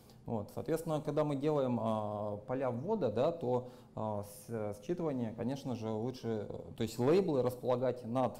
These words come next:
полями, чем вот, э, в, слева, например, там, или справа, э, для некоторых, э, наций, да, то есть, э, если мы, например, располагаем, э, в горизонтальной плоскости, то взгляд человека, он,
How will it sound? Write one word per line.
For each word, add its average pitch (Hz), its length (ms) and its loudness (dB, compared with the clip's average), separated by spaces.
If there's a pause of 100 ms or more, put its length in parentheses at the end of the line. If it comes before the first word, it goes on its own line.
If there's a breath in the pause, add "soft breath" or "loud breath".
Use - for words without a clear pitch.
(100)
полями, 107 460 0
чем 107 400 -8
вот, 104 240 -8
э, 101 400 -6 (160)
в, 101 540 -12
слева, 127 280 2
например, 110 440 -4
там, - 160 -6
или 110 140 -2
справа, 127 540 2 (800 loud breath)
э, 104 600 0
для 113 100 4
некоторых, 113 540 -2
э, 104 500 -2
наций, 107 400 0
да, 131 280 2
то 117 160 -2
есть, 110 340 -4
э, 107 580 -4 (240)
если 147 360 0
мы, 151 160 2
например, 139 340 2
располагаем, 131 680 4 (920)
э, 113 40 0
в 110 1800 -4
горизонтальной 131 520 2
плоскости, 165 500 2
то 120 540 2
взгляд 156 340 0
человека, 160 440 2
он, 143 260 2